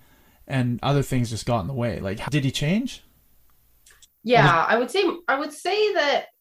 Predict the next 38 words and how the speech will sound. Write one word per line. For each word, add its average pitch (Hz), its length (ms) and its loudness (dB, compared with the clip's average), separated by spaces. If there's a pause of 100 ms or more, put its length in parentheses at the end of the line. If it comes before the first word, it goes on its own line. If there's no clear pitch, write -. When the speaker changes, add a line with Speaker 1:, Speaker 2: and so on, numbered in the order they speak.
Speaker 2:
well, 208 220 -2
everybody 294 400 0
changes 208 400 -2
after 175 200 2
the 160 100 -6
honeymoon. 147 460 -8
So - 100 -12
that's 196 220 2
the - 80 -10
first 170 340 -2
thing 139 200 -12
to - 100 -14
know, - 160 -8
right? - 480 -2 (320)
Speaker 1:
Okay. 127 140 -4
Speaker 2:
Like, 180 160 2
however 226 360 2
someone 196 380 0
operated 170 520 0
in 135 40 -10
the 160 80 -8
first - 600 -6
three 165 360 -2
to 160 120 -14
six 165 260 -4
months 170 680 -2
is 160 560 -2 (240)
pursuit - 640 -4
behavior, 170 760 -4 (340)
right? 156 300 0
Speaker 1:
Hmm. - 40 -12
Speaker 2:
Like, 147 280 -6 (400)
you're 180 140 -6
focused - 720 0
on 151 340 -2
winning 190 360 2
this 160 180 -4
woman. 104 340 -8